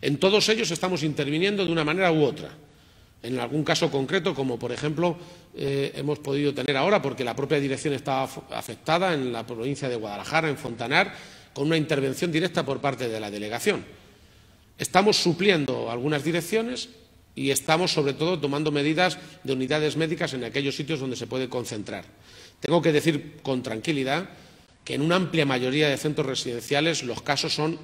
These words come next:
o inexistentes o mínimos. Pero es verdad que en algunos en concreto se han concentrado suficientes casos como para que nos planteemos el desplazamiento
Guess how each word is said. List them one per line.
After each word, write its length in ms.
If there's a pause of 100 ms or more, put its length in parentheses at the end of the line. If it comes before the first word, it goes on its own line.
(140)
o 120
inexistentes 680 (180)
o 80
mínimos. 480 (280)
Pero 200
es 80
verdad 280
que 60
en 80
algunos 360
en 100
concreto 500 (300)
se 160
han 120
concentrado 540
suficientes 560
casos 320
como 280
para 300 (480)
que 540
nos 160
planteemos 840 (340)
el 240
desplazamiento 1000